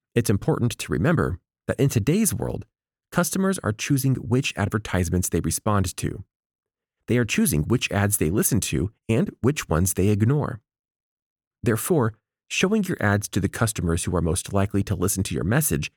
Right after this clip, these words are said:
and want to buy your product is key. This is where Google Ads comes in handy, because it allows you to target a specific consumer based on what they are looking for.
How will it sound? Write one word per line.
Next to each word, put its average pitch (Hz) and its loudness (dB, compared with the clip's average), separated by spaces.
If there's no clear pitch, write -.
and 101 0
want 101 0
to - -4
buy 98 0
your 87 -2
product - -4
is - -4
key. - -4
This 175 0
is 233 -2
where 131 0
Google 110 2
Ads 87 0
comes 139 2
in 76 2
handy, 98 0
because 147 0
it 156 2
allows 160 0
you 107 2
to - -4
target - -4
a 101 0
specific - -4
consumer 98 0
based 139 0
on 113 2
what 98 0
they 92 0
are 82 0
looking 104 0
for. - -8